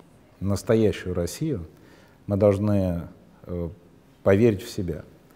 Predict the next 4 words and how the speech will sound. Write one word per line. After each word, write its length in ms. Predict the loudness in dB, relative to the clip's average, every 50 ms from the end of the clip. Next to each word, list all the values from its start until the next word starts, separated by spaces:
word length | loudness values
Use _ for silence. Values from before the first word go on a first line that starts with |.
| -20 -20 -20 -20 -20 -20 _ _ _ -4 0
Империя — 500 | 0 0 4 6 8 8 10 10 8 8 6 4 0 2
это 460 | 6 8 8 8 8 4 0 -6 -12 -16 -20 -20 -20 -20 -20 -20 -20 _ -20 -20 _ _ _
и, 340 | 0 2 4 4 2 2 -2 -12 -20 -20 -20 -20 -20 -20 -20 _ _ _ _ _ _ _ _ _ _ -20 -20 _ _
а, 380 | 2 4 6 6 4 2 0 -4